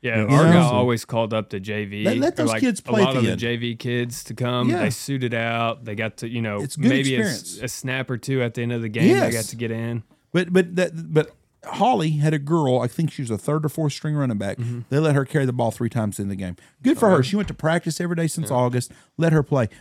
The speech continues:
Speaker 3: These coaches that run the, that win by forty points and they don't ever let the other kids play, it's bullshit.
Speaker 1: Yeah.
Speaker 3: Let those kids play. They've been part of that stuff. It ain't ever gonna change.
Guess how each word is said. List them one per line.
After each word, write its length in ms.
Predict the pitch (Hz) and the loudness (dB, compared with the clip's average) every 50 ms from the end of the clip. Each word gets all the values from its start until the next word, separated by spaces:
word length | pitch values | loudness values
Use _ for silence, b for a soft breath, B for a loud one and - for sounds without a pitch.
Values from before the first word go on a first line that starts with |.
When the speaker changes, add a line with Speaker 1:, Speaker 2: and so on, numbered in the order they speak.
| B B | B B
Speaker 3:
These 160 | - 139 - | 0 0 2
coaches 400 | - 208 196 202 196 - 208 165 | 2 0 0 2 0 -2 -4 -4
that 80 | 151 143 | -2 0
run 220 | 139 143 160 165 | 0 0 2 2
the, 100 | 143 127 | 0 0
that 260 | 95 110 143 127 123 | -2 -2 -2 0 2
win 220 | 123 135 143 156 147 | 4 4 4 4 4
by 100 | 117 113 | 2 0
forty 260 | - 151 143 143 143 | 0 0 0 0 0
points 300 | - - 143 151 156 143 | 0 0 0 0 0 0
and 80 | - 117 | 0 0
they 40 | 117 | 0
don't 160 | 127 135 139 | 2 2 2
ever 100 | 143 143 | 2 2
let 140 | 143 143 - | 0 -2 0
the 80 | - 131 | 0 -2
other 160 | 139 151 143 | 0 -2 -2
kids 220 | - - 151 - | -4 -4 -6 -4
play, 180 | - 160 160 175 | -4 -2 -2 -2
it's 120 | 220 - | -2 -4
bullshit. 480 | - 196 190 233 - - - 71 - - - | -4 -4 -4 -4 -4 -6 -10 -12 -12 -12 -14
Speaker 1:
Yeah. 280 | 113 110 107 104 104 104 - - | -14 -12 -12 -12 -12 -10 -6 -4
Speaker 3:
Let 140 | - - | -2 0
those 160 | - 285 240 - | 2 0 0 0
kids 240 | - 214 202 156 - | 0 -2 -2 -2 -2
play. 200 | - 165 135 120 | -2 0 0 2
They've 120 | 147 185 | 2 2
been 140 | 202 214 175 | 2 0 0
part 240 | - 160 165 170 160 | 0 0 0 0 0
of 20 | |
that 160 | 151 160 147 | -2 -2 -4
stuff. 260 | - - 170 156 143 147 | -4 -2 -2 -2 0 0
It 60 | 127 | 0
ain't 140 | 120 120 127 | 0 2 2
ever 320 | 151 185 202 202 202 196 | 2 2 2 0 0 -2
gonna 180 | 180 190 180 156 | -2 0 -2 -2
change. 560 | - - - 139 117 98 87 76 53 - | -2 -4 -4 -4 -4 -4 -4 -8 -10 -16